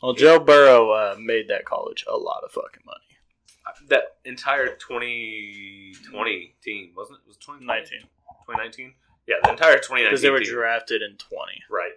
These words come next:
Speaker 2: yes. The entire twenty nineteen team made them
Speaker 1: Oh, yeah.
Speaker 2: oodles of
Speaker 1: Jamar,
Speaker 2: money.
Speaker 1: Jay Jettas, Joe Burrow.
Speaker 2: And then, I mean, when was the last time L S U was really bad up until the last, like,
Speaker 1: Yeah, but then they fired Ed O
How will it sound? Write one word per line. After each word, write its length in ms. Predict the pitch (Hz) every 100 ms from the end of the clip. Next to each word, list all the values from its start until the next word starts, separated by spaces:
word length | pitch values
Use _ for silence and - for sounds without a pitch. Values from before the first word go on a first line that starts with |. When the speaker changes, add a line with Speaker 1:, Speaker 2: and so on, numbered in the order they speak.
| 95
Speaker 2:
yes. 380 | 85 - - _ _ _ _ _ _ _ 110
The 140 | 110
entire 340 | 113 117 123
twenty 220 | 95 98 92
nineteen 320 | 87 90 82
team 280 | 107 80 73 _ _ _ _ _ _
made 200 | 90 90
them 120 | 92 - _ _ _ _ _ _ _ _ _ _ 139
Speaker 1:
Oh, 100 | 110
yeah. 160 | 92 -
Speaker 2:
oodles 120 | 139
of 60 | 131
Speaker 1:
Jamar, 420 | 120 120 123 123
Speaker 2:
money. 120 | 120 - - 123
Speaker 1:
Jay 160 | 127 120
Jettas, 400 | 123 123 120 117 - _ _ _ - _ _ _ _ _ _ -
Joe 160 | 123 117
Burrow. 320 | 117 117 120
Speaker 2:
And 100 | 110
then, 220 | 110 107 104 104
I 60 | 117
mean, 160 | 101 110 -
when 160 | 156
was 100 | 160 151
the 40 |
last 100 | 139
time 120 | 131 107
L 100 | 110
S 100 | 110
U 60 | 98
was 140 | 98
really 240 | 98 92 87 _ -
bad 400 | 95 90 87 87
up 120 | 90
until 180 | 92 87 87
the 20 |
last, 220 | 87 85
like, 100 | _ _ 87 76 _ _ 95 _ - _ 62 _ _ _ _ _ - 143 _
Speaker 1:
Yeah, 100 | 147
but 100 | 156
then 120 | 180
they 120 | 208 262
fired 380 | - 190 165 - 127
Ed 160 | 127
O 260 | 107 107